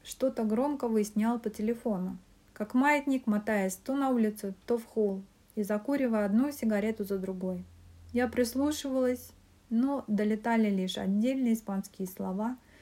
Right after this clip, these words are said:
и разобрать их значение не удавалось. «Слушайте, а может, он готовится к побегу?» Мои опасения обострились. «Видели, какой он был сегодня злой?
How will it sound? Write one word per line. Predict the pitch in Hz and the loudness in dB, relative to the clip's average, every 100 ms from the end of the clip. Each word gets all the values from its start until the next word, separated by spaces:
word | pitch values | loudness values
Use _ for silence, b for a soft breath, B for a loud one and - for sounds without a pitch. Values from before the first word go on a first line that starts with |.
| b b | b b
и | 208 | -2
разобрать | 196 196 202 214 196 196 | -2 0 0 2 0 0
их | 196 | -4
значение | 185 202 - 269 277 262 254 - | -2 -4 -2 -2 0 0 -2 -2
не | 202 214 233 | 0 4 4
удавалось. | 226 220 208 202 202 190 180 175 175 175 185 - - _ _ - - _ | 4 2 0 -2 -6 -6 -6 -8 -8 -10 -12 -16 -20 _ _ -20 -20 _
«Слушайте, | - - 254 294 294 196 - 180 180 - _ b b b b _ _ - | -8 0 2 2 2 -2 -2 -8 -10 -16 _ b b b b _ _ -2
а | 220 214 214 | 0 2 2
может, | 214 247 247 233 - | 4 4 4 0 -2
он | 240 233 214 | 0 2 4
готовится | 202 208 254 247 240 214 | 2 2 4 4 2 -4
к | 214 | -4
побегу?» | 214 208 269 381 269 190 190 - - _ - - - - 214 | 0 2 2 2 2 -2 -6 -14 -20 _ -20 -20 -20 -10 -2
Мои | 196 190 | 0 0
опасения | 185 190 - 202 196 196 | -2 -4 -2 0 0 0
обострились. | 202 196 - 190 180 180 - - _ _ _ _ _ _ - | -2 -4 -6 -6 -4 -8 -14 -20 _ _ _ _ _ _ 0
«Видели, | 202 226 330 302 214 | 4 6 6 6 4
какой | 214 226 247 269 | 2 0 2 4
он | 233 220 | 6 8
был | 226 | 6
сегодня | 220 - 214 190 190 | 2 -2 0 2 0
злой? | 190 220 226 185 175 | 0 4 4 4 -2